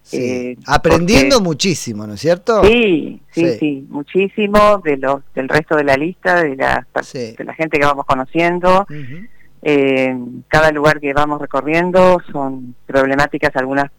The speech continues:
Speaker 2: que yo conozco, otras no. Este, realmente es, es, es muy, es muy enriquecedor, ¿no?
Speaker 1: Ujú. Sandra, y los veo súper integrados
Speaker 2: Ujú.
Speaker 1: como, como lista, al menos, este, a vos.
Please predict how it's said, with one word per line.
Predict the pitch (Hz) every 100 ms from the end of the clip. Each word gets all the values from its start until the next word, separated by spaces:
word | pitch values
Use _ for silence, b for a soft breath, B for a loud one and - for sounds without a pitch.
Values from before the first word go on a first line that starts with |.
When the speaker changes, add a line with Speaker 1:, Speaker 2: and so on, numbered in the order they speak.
| -
Speaker 2:
que | 113 -
yo |
conozco, | 127 135 170 -
otras | 143 139 127
no. | 127 135 156 175 202 -
Este, | 135 131 - 135 127 123 123
realmente | 131 151 165 165 170 151
es, | 143 -
es, | 147 143 -
es | -
muy, | 151 170 170 156 143 -
es | 170
muy | 180 196
enriquecedor, | 175 160 151 - 135 123
¿no? | 123 135
Speaker 1:
Ujú. | 180 - B B B
Sandra, | B 196 214 202
y | 160
los | 165
veo | 165 226
súper | 240 220
integrados | 196 156 165 208 214
Speaker 2:
Ujú. | 160
Speaker 1:
como, | 156 143 143 139 123
como | 135 135
lista, | 139 139 117 - 120
al | 123 127
menos, | 160 190 185 -
este, | 135 - 131 127 120 120
a | 113
vos. | 131 190 131 104 -